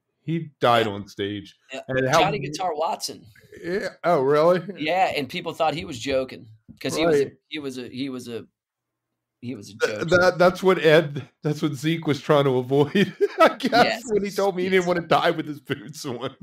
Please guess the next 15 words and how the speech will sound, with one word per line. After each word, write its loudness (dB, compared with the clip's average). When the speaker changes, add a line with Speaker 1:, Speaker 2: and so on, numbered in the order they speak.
Speaker 1:
<laughs> -20
Speaker 2:
Yeah, -4
so, 0
you -2
know, 4
so, -2
yeah, 4
that's, 0
that's 0
the -4
whole -4
Little -6
Feat, -10
Colonel -6
Bruce, -10